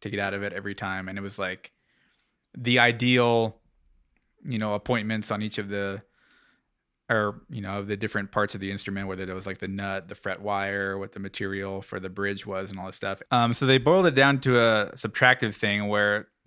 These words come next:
basically it was, like, the instrument, the guitar is all the pieces on it. It's all about, uh, taking away less from what you're ultimately getting out. Like, the idea of, like, you put a,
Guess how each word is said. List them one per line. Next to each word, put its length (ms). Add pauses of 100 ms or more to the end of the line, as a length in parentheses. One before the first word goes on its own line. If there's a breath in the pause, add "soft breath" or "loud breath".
(100)
basically 460
it 20
was, 180
like, 360
the 120
instrument, 560 (220)
the 140
guitar 680 (280)
is 400
all 200
the 100
pieces 340
on 160
it. 240 (180)
It's 180
all 200
about, 440 (760)
uh, 360 (260)
taking 320
away 360
less 680 (120)
from 600 (320)
what 260
you're 140
ultimately 340
getting 240
out. 280
Like, 180
the 220
idea 420
of, 100
like, 360 (320 soft breath)
you 140
put 200
a, 320